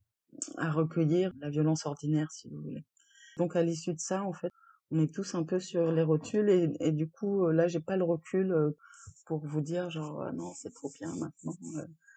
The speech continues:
voilà. Mais pourtant, c'est, c'est vraiment trop bien. Ça, ça ressemble vraiment à, à ce que j'espérais, c'est-à-dire que, bah, la qualité du fond, euh,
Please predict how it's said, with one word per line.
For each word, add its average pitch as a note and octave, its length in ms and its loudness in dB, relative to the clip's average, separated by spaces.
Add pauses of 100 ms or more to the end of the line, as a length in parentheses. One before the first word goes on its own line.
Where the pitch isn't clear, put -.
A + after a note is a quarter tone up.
(160)
voilà. C3 160 -6
Mais D#3+ 120 2
pourtant, E3 360 -2
c'est, D#3+ 340 2
c'est C#3+ 160 -2
vraiment D3+ 280 2
trop D#3 160 -4
bien. F#3 400 0
Ça, C#3+ 500 2
ça C3+ 520 -6
ressemble D3+ 360 0
vraiment D3+ 420 -2
à, C#3 240 -8 (520)
à D3+ 100 -4
ce - 100 -10
que C#3+ 120 0
j'espérais, D3+ 520 -2
c'est-à-dire D3 580 -8
que, C#3 200 -8 (100)
bah, C3+ 140 -10 (400)
la C#3+ 100 -4
qualité D3 440 2
du D3 140 4
fond, D#3 480 4
euh, C#3 240 -2